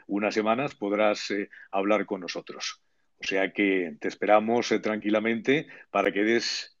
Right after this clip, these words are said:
con el dedo en la tecla exacta y que no haya ningún tipo de problemas y podamos también escucharte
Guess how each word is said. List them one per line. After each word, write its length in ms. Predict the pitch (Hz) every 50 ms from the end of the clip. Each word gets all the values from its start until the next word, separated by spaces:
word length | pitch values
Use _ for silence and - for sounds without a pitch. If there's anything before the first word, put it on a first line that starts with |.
| _
con 180 | - 101 104 101
el 160 | 104 101 98
dedo 400 | 101 120 117 110 123 127 135 - -
en 180 | - 107 104 98
la 180 | 101 92 87
tecla 460 | - 127 120 - - 117 120 117 113
exacta 540 | 110 107 - 131 127 - - - 123 139 139 - - - - - _
y 120 | - 98 98
que 160 | - 107 104
no 120 | 110 113
haya 220 | 113 117 117 117 113
ningún 300 | 110 104 107 104 110 104
tipo 280 | 110 107 90 107 110
de 100 | 107 107
problemas 640 | - - - 110 113 120 120 107 113 127 - - - - - - _
y 120 | - 98
podamos 420 | - 95 98 104 104 110 107 98 -
también 440 | 110 98 98 95 104 110 113 117 107
escucharte 720 | 107 104 - - 101 101 - 123 107 92 90 - - -